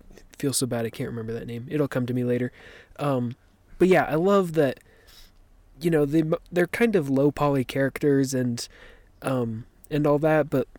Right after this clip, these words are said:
man, those, that resolution just really makes them pop,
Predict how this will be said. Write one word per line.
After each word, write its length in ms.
man, 500
those, 440
that 220
resolution 720
just 160
really 380
makes 260
them 140
pop, 420